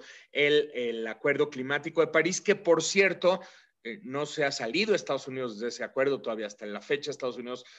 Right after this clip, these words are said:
anunció su salida, <laughs> su salida es justamente el cuatro de noviembre, ¿no? Ahí sería interesante el panorama. Imagínense ustedes que ganara Biden y Estados Unidos se sale del Acuerdo Climático de París en noviembre. Habrá que volver a entrar tal vez en enero, ya veremos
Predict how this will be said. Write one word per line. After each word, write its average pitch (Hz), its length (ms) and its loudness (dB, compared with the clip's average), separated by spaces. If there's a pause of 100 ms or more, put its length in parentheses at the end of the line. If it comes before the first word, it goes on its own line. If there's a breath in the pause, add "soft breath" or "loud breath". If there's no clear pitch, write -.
(240 loud breath)
anunció 139 640 0
su 185 140 0
salida, 151 480 4
<laughs> 139 140 -6
su - 180 -12
salida 120 300 -6
es 135 100 -6
justamente 123 480 -6
el 107 100 -10
cuatro 117 280 -8
de 113 60 -8
noviembre, 110 500 -8
¿no? 139 200 -12 (500 loud breath)
Ahí 123 140 -6
sería 120 400 -4
interesante 110 1000 -8
el 107 140 -14
panorama. 113 540 -6
Imagínense 127 440 -10
ustedes 117 240 -10
que 117 140 -10
ganara 113 320 -8
Biden 127 420 -2
y 113 40 -8
Estados 110 280 -12
Unidos 113 200 -12
se 113 100 -12
sale 120 320 -6
del 107 140 -8
Acuerdo 110 260 -12
Climático 107 460 -14
de 98 40 -14
París 107 360 -12 (340 loud breath)
en 131 160 -6
noviembre. 160 500 4
Habrá 120 300 -2
que - 80 -8
volver 113 320 -4
a 113 60 -6
entrar 110 320 -10
tal 107 160 -8
vez 117 180 -10
en 95 100 -14
enero, 117 360 -8
ya 113 120 -6
veremos 107 460 -10